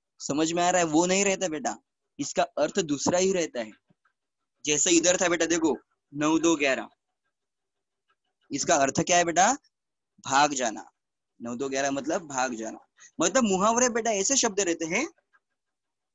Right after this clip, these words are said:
ऐसे वाक्य रहते हैं जो अपने साधारण अर्थ को छोड़कर किसी दूसरे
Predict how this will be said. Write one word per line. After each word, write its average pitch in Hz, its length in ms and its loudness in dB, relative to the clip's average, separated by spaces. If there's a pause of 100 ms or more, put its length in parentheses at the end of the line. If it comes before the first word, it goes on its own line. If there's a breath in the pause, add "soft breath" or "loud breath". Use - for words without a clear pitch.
(380)
ऐसे 165 240 0
वाक्य 180 280 -2
रहते 160 320 -2
हैं 254 120 -6 (360)
जो 196 120 4
अपने 196 400 0
साधारण 185 500 2
अर्थ 202 400 -6
को 135 180 -8 (420)
छोड़कर 170 500 -4 (380)
किसी 226 300 2
दूसरे 214 420 2